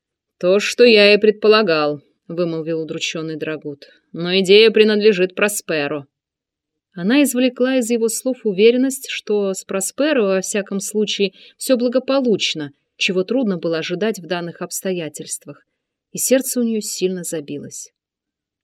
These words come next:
Джанни посчастливилось находиться в приятном неведении относительно намерений Синана на ее счет, и не до конца веря в помощь Дориа,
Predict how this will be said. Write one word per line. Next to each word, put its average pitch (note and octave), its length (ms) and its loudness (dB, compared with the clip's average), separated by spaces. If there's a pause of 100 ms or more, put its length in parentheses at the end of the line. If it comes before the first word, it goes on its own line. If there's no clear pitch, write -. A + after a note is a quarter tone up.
(240)
Джанни B3+ 380 2
посчастливилось A#3 880 -2
находиться G3 540 -8
в - 60 -20
приятном G3+ 440 -4
неведении F#3+ 540 -2
относительно E3 600 -12
намерений E3 640 -6
Синана G3 480 -4
на F3 80 -8
ее F3+ 180 -4
счет, - 380 -2 (600)
и A3 100 6
не A#3+ 100 8
до B3 80 6
конца B3+ 360 4
веря A#3+ 220 4
в A#3 120 -4
помощь B3 340 0
Дориа, G#3+ 400 4